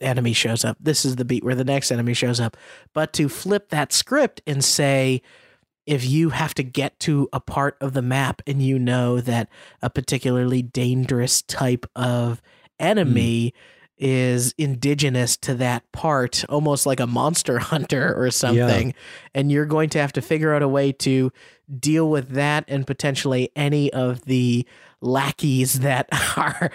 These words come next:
Speaker 1: are following you from your previous location, um, that you haven't dispatched yet, to make it feel like you're organically trying to navigate through the enemies in a less authored way, in a way that feels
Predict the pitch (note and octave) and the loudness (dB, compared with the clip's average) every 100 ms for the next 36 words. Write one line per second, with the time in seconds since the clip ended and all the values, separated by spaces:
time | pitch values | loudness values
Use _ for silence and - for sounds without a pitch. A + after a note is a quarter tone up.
0 | G#3+ G#3+ C#3 C#3 - D3 D3+ C#3 C#3 C3+ | -6 -4 -2 -2 0 0 2 0 0 2
1 | C3+ C3 B2+ C3+ C3 B2+ - - C#3+ C#3+ | 0 0 -2 0 0 0 -2 -2 0 2
2 | C3 B2+ - C3 B2 - D#3 D3+ - A#2 | 2 2 0 0 -2 -2 -2 0 0 -2
3 | A#2 - - - A#2+ A#2 A#2 B2 C3+ B2+ | -4 -10 -20 -14 -4 -4 -2 -2 0 0
4 | B2+ A#2+ A#2+ - A#2+ - A#2 A#2 - - | 0 0 -4 -2 -4 -2 -2 -2 -2 -2
5 | A#2+ A#2 - - F3+ E3 C#3+ D3 E3+ F3 | -2 -2 -6 -4 0 0 2 0 0 -2
6 | - - E3+ D#3+ E3 D#3 D3+ - C3+ C3+ | -4 -6 0 2 2 2 0 0 2 4
7 | B2+ - _ D#3 D3 C3+ - C#3 C3+ C#3 | 2 -2 _ -2 -2 -4 -4 0 0 0
8 | C3+ C3+ C3 B2+ - C3 B2+ B2+ - C3 | -2 -2 0 0 -2 -4 -2 -2 -2 0
9 | B2 A#2+ A#2+ B2+ A#2 A#2 A#2 A2+ _ - | 0 0 0 -2 -2 0 0 -2 _ -20
10 | _ _ _ - - C3+ B2+ C3+ C3 B2 | _ _ _ -8 -4 0 2 2 2 0
11 | B2 A#2 B2 B2 A#2 A#2 A2+ - _ D#3+ | -2 0 -2 0 0 0 0 -4 _ -2
12 | D3+ C#3 C3 C3+ C3+ - C3+ C#3 - C3 | 0 2 0 2 0 0 0 -2 0 0
13 | B2+ B2+ B2 B2+ C3 C3 C3 B2+ - - | 0 0 2 0 0 0 0 0 -4 0
14 | C#3 | 0